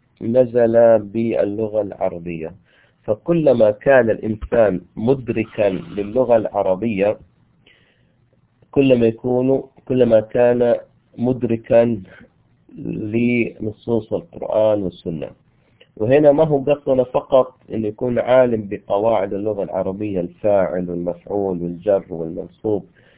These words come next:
إنما أيضًا لازم يكون عارف لخبايا وأسرار اللغة العربية والفصاحة والبلاغة والبيان في اللغة العربية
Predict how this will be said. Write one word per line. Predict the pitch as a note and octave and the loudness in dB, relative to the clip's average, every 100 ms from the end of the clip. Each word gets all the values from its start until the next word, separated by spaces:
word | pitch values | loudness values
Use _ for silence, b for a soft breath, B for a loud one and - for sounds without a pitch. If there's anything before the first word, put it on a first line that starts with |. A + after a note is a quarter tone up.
| b - | b -4
إنما | A2 A2 - | 0 2 2
أيضًا | B2 A2+ A2 | 2 2 0
لازم | A2 A#2+ A2+ G#2+ | 2 2 2 -2
يكون | - A2 | -4 -4
عارف | - A2 A#2 A2 G#2 _ | -2 2 2 2 -4 _
لخبايا | G2 A2 A2+ G#2+ - - F#2+ A#2 A#2+ A2 G2+ F#2 - _ _ _ - _ - | -6 -2 0 -2 -6 -2 0 4 4 4 4 2 0 _ _ _ -20 _ -4
وأسرار | G2+ - - - G#2+ A2+ G2+ - | -2 -2 -8 -4 2 4 4 0
اللغة | G2 G#2 G2+ | -4 0 0
العربية | F#2+ - F2 F2 G2+ F#2+ E2+ - b b b b b - | 0 -4 -8 -6 -6 -6 -6 -8 b b b b b -8
والفصاحة | F#2+ F2+ F#2+ - A2 G#2+ G2+ - F#2 | -6 -6 -12 2 6 6 4 -2 -2
والبلاغة | F2 F2+ F2+ F2+ G#2 G#2+ F#2 F#2+ | -2 -4 -4 0 4 4 4 0
والبيان | F2 F2 F2 G2 G#2+ G2+ F2+ | -2 -4 -6 -2 0 0 -2
في | - - | -8 -8
اللغة | G#2 G2+ | -6 -4
العربية | E2+ - F2+ F#2+ G#2 F#2+ E2+ | -4 -4 -8 -6 -4 -2 -4